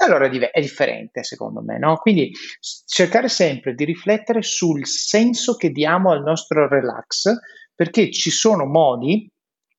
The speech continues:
anche semplici, per rendere il relax, non dico necessariamente utile, ma potenzialmente utile. E questo fa già la differenza, tutto, tutto il mondo di differenza.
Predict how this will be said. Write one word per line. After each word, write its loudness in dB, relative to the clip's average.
anche -2
semplici, -2
per 4
rendere 0
il 0
relax, -2
non -2
dico -2
necessariamente -6
utile, -4
ma 0
potenzialmente 2
utile. -6
E -6
questo 2
fa -2
già 2
la 2
differenza, 0
tutto, 2
tutto -2
il 0
mondo -2
di -10
differenza. -8